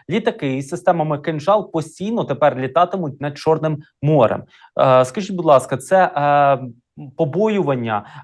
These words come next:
е, після передачі нам атакамсів, е, чи, е, буде це реальною загрозою для України насправді? Чи це була заява просто для внутрішнього споживача,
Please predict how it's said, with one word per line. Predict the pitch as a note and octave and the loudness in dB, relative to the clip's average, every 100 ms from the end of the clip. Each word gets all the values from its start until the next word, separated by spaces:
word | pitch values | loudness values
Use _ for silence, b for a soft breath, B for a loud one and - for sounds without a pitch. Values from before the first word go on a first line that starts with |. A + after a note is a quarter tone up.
| - | 2
е, | B2 B2 A#2+ | 4 4 2
після | F3 - D#3+ | -4 -4 -2
передачі | D#3+ D3 D#3 D3+ | 0 2 0 2
нам | D#3 D3+ | -6 -4
атакамсів, | C#3+ D3 C#3 A3+ B3 - B2 A#2+ | -4 -4 2 2 0 -6 -6 -4
е, | - C3 | -2 -4
чи, | C3 - F#3 F#3 - | -4 -10 -4 -4 -2
е, | C#3+ C#3 C#3 C3+ - _ | -2 2 2 -2 -8 _
буде | G3 G#3 | -6 -4
це | - | -2
реальною | D3 D#3+ D#3 C3+ B2 | 0 2 2 0 -2
загрозою | A#2+ B2 D#3 G3 B2 | 0 0 -2 -8 -6
для | B2 | -2
України | C#3+ C#3 D3 C3 A2+ | -2 -4 -8 -6 -6
насправді? | G#2 G2 _ G2+ F#2+ G#2 B B | -8 -12 _ -2 -2 -8 B B
Чи | G#3 | -2
це | G3+ | 0
була | F3+ F#3+ | 4 4
заява | F3 E3+ F#3+ E3 | 4 4 4 2
просто | - F#3 C#3+ | -2 -4 -2
для | C3+ | -2
внутрішнього | C#3 D3 F3+ F3 - C3 A#2+ | 0 0 0 -4 -2 -6 -6
споживача, | - A#2+ A#2 A#2 A2+ - D3+ | 0 0 2 0 -2 2 2